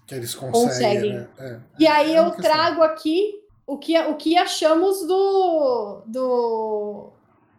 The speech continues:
Speaker 2: do, do metamorfo em si. Eu tô botando aí na tela, acho que vai aparecer daqui a pouco pra você. A cena da, do metamorfo na sua forma natural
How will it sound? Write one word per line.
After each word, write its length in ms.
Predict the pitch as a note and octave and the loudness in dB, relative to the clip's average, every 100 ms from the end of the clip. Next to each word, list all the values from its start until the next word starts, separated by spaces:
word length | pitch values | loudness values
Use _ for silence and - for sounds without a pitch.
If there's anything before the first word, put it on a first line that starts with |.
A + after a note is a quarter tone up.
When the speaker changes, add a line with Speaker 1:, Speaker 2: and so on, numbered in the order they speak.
| _ - | _ -12
Speaker 2:
do, 340 | A3 B3+ B3 A3+ | -2 4 6 6
do 200 | C4 C4+ | 4 4
metamorfo 800 | C4+ C#4+ E4 C#4 C4+ D4 - | 2 2 0 0 2 0 0
em 120 | D4 C4 | -6 -6
si. 400 | - C#4 D#4+ F4 | -6 -4 -2 -4
Eu 60 | |
tô 100 | C4 | -6
botando 280 | A#3+ B3 B3 | -8 -8 -8
aí 100 | A#3+ | -8
na 100 | A#3 | -10
tela, 180 | A#3 A#3 | -8 -8
acho 100 | A#3 | -8
que 60 | B3 | -10
vai 60 | |
aparecer 260 | B3 B3 B3 | -12 -12 -8
daqui 180 | A#3 A3+ | -10 -10
a 40 | |
pouco 180 | A3+ G#3+ | -14 -14
pra 100 | A3 | -12
você. 300 | G#3+ G#3+ G3+ - _ | -12 -14 -18 -20 _
A 100 | A#3 | -6
cena 320 | A#3 - D4 D4+ | -2 2 2 2
da, 100 | D4+ | 0
do 120 | C4+ C#4 | -2 -2
metamorfo 840 | C#4 C#4+ B3+ C4 C#4 - C4+ A#3+ | -2 -2 -2 -2 -2 -6 -6 -4
na 120 | B3 | -6
sua 200 | B3 C4+ | -8 -8
forma 380 | B3+ C4 B3 B3+ | -6 -4 -4 -4
natural 680 | C4 C4+ B3+ A#3 C4+ F#4+ - | -8 -6 -4 0 0 -2 -10